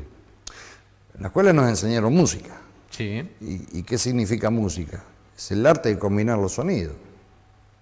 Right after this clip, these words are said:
Speaker 1: ¿no es cierto? Eh, ¿qué es una letra? Es una poesía, ¿no es cierto? Es una poesía que cuenta una historia transformada en, en canción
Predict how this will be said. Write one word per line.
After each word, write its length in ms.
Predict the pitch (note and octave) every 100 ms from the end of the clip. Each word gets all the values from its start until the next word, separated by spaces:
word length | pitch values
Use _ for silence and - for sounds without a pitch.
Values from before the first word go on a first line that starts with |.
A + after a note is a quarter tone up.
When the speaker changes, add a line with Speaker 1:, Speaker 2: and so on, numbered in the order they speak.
| _ _ _
Speaker 1:
¿no 60 | -
es 60 | F#2
cierto? 340 | D3+ A#2 - - - - _ _ _ - - - _ _ -
Eh, 540 | G2+ G#2+ G2+ G2 - -
¿qué 80 |
es 140 | D3+ -
una 180 | B2 A#2+
letra? 500 | A#2 G#2 - - - - _ _
Es 120 | -
una 220 | A2 A2 F#2+
poesía, 760 | A2 A2 - F3 F#3+ F#3 F3+ - - - - - _ _ _ _ _ _ _ -
¿no 140 | G2
es 60 | -
cierto? 400 | D3+ D3+ G2+ F#2
Es 120 | -
una 120 | G2+ G2+
poesía 440 | - A#2 F3+ F3
que 120 | A#2+
cuenta 260 | A#2 C#3 A#2+
una 120 | A2
historia 560 | G#2+ - G#3+ A2 F#2 F#2+ - - - - - _ _ _ _ _
transformada 680 | A2 G#2+ G#2 A2 D3+ D#3 C3
en, 140 | A2 -
en 160 | G#2+
canción 520 | F2 G#2 - G3+ C3